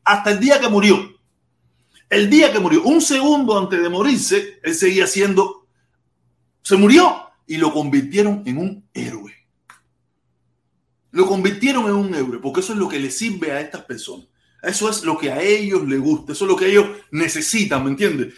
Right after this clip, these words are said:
Esperar que pasen ciertas cosas para esa hora darle el cargo o el título o el, eh, el honor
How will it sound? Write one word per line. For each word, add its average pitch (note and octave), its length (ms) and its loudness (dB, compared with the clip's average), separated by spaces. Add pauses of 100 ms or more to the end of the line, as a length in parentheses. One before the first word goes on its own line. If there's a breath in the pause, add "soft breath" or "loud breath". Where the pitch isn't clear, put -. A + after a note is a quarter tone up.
(100 loud breath)
Esperar C#3 420 -2
que - 120 -4
pasen A#3 340 -4
ciertas G#3+ 340 -6
cosas A#3+ 280 -8 (180)
para A3 220 -2
esa G#3+ 180 -2
hora A3 240 0
darle G#3+ 340 0
el E3 260 -2
cargo G#3 440 -2
o D3+ 140 -2
el D3+ 120 -4
título F#3+ 720 -4
o D#3+ 160 -4
el, D#3+ 460 -8 (100)
eh, D#3+ 300 -6
el F3 120 2
honor A#3 600 0